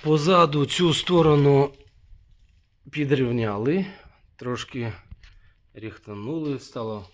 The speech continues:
схоже прям як нова. Тут ще капець, але тут вже трошки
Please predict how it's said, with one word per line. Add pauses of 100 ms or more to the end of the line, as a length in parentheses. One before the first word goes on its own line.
схоже (1200)
прям (2500)
як
нова. (1800)
Тут
ще (840)
капець,
але (1400)
тут (220)
вже
трошки